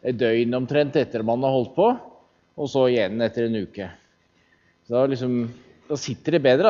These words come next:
altså. Så det er veldig vel anvendt tid. I, eh, på fredag så snakket, eh, vi om rettsvernkrava til, eh,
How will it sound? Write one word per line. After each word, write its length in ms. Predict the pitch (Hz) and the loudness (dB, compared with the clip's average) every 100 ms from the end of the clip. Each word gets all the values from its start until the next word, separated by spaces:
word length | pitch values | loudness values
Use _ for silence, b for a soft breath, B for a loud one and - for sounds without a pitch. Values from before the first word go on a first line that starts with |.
| 151 | 4
altså. 160 | 113 104 - - | 2 -12 -16 -8
Så 100 | 143 | 2
det 120 | 127 | 4
er 320 | 131 139 143 - | 6 4 0 -2
veldig 640 | 147 113 101 120 127 107 113 | 0 2 2 4 4 0 0
vel 320 | 113 104 107 - - | 0 0 -6 -10 -8
anvendt 420 | 98 95 92 95 - | -6 -4 -6 -8 -10
tid. 180 | 95 - - _ _ _ _ _ _ _ _ _ _ _ B B B B B B B B B _ _ _ _ _ _ _ _ _ _ 190 | -14 -14 -20 _ _ _ _ _ _ _ _ _ _ _ B B B B B B B B B _ _ _ _ _ _ _ _ _ _ 6
I, 400 | 185 196 208 202 - - | 10 10 8 6 -2 4
eh, 800 | 175 170 165 170 165 165 165 165 | 8 8 8 8 10 10 10 8
på 160 | 160 185 | 6 6
fredag 640 | 180 131 190 247 - - - | 8 10 10 10 4 -10 -2
så 80 | 185 | 0
snakket, 480 | 185 185 - 120 - | 4 4 4 -2 4
eh, 400 | 156 147 151 143 147 | 8 10 8 4 0
vi 220 | 139 156 | 2 4
om 340 | 107 139 147 101 | 4 2 0 -2
rettsvernkrava 1000 | 120 110 - 123 123 120 131 120 135 156 - | -2 -2 -4 -4 -4 2 4 6 6 4 2
til, 400 | 139 127 131 135 | 0 0 2 4
eh, 320 | 131 131 | 4 4